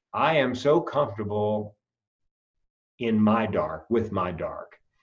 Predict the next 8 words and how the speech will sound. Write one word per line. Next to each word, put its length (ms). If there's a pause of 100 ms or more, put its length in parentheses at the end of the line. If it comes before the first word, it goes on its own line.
(320)
I 160
can 220
sit 340
comfortably 600
with 220
you 280
in 220
yours. 960